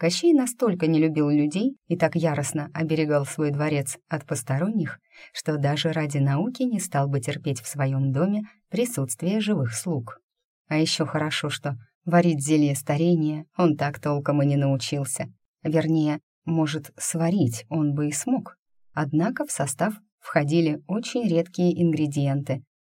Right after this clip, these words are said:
которые росли только у меня в лесу. А ещё для этого требовался артефакт, которого ни у кого, кроме меня,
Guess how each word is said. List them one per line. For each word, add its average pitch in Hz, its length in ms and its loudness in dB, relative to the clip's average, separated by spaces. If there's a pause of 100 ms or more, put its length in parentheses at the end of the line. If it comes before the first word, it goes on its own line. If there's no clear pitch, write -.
(140)
которые 160 400 2
росли 143 420 -2
только 214 480 -2
у 170 80 -2
меня 143 300 2
в 143 40 -2
лесу. 139 440 -4 (300)
А 156 100 2
ещё 151 240 0
для 143 200 2
этого 143 280 0
требовался 139 680 -2 (160)
артефакт, 143 720 -4 (340)
которого 156 400 0
ни 151 180 4
у 156 140 4
кого, 147 320 -2
кроме 147 320 0
меня, 135 340 2